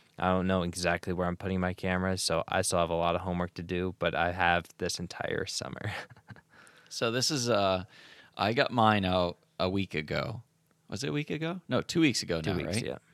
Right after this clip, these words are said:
Speaker 2: Um, two weeks ago, I put out six cameras. Yes, you heard me right, six. Um, <laughs> so I put out six cameras, um, for a week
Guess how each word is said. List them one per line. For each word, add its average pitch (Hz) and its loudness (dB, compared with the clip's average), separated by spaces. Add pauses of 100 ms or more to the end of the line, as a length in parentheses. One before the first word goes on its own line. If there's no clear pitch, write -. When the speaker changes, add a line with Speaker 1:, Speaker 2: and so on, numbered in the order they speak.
(760)
Speaker 2:
Um, 87 0 (160)
two 147 4
weeks 131 2
ago, 104 4
I 90 4
put - -4
out 92 -2
six - 0
cameras. 73 -4 (180)
Yes, - -4 (100)
you 85 -6
heard 90 -2
me 87 -2
right, 80 -2
six. - -2 (280)
Um, 87 4 (460)
<laughs> - -16
so - 2
I 113 8
put 135 0
out 131 -2
six - 0
cameras, 95 2 (100)
um, 85 0
for 90 2
a 87 2
week 87 -2